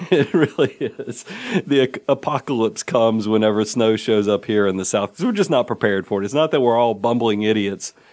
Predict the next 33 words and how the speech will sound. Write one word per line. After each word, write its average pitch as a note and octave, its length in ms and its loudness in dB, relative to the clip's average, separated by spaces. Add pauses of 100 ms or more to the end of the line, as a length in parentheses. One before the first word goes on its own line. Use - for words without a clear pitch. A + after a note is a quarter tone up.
(240)
It's A#2+ 220 -2
just B2+ 240 0
that, A2 180 2
um, G#2 340 2
our A2+ 200 0
government A#2 760 0 (600)
and A2+ 500 -4
does C3+ 180 2
not C#3 180 2
have B2 260 0
the, G#2+ 180 2
the G#2+ 140 0
ability G#2 680 0
to, G2 220 -2
to G#2 140 -10
kind G#2+ 220 0
of F#2+ 160 -4
prepare G#2+ 380 -2
the G2 80 -2
roads G2+ 480 -2
and, F#2 180 -4
and F#2+ 240 -4
make G2 180 0
it G2 120 -4
where G2 180 0
it's F#2+ 100 -6
completely G2+ 440 -2
safe, G2 360 0
like F#2+ 220 -2
a G2 60 -2
lot F#2+ 240 0
of F#2 80 -2
other F#2+ 260 2